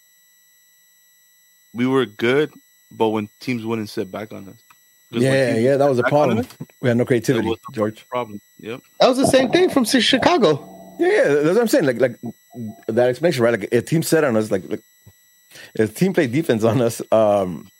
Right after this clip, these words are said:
Speaker 2: we, we didn't have an answer for that, right? Like, and that was, that was constant of that. Uh, that led us up to the summer, though, man. And, and so far at that point, let me see where am I at, just so I can make sure. I'm, we had one, two,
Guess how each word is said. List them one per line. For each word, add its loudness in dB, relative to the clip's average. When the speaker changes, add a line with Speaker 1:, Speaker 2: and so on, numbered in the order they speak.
Speaker 2:
we, 0
we 0
didn't 0
have 0
an -2
answer -2
for -10
that, -8
right? -10
Like, -12
and -12
that -4
was, -6
that -8
was -6
constant -10
of -10
that. -8
Uh, 2
that 2
led 2
us 0
up -6
to 0
the 0
summer, 0
though, 0
man. 0
And, -2
and -4
so -2
far 2
at 0
that 0
point, -2
let -4
me -4
see -10
where 0
am -6
I -8
at, -14
just -20
so -12
I -12
can -16
make -20
sure. -16
I'm, -20
we -6
had -2
one, -14
two, -16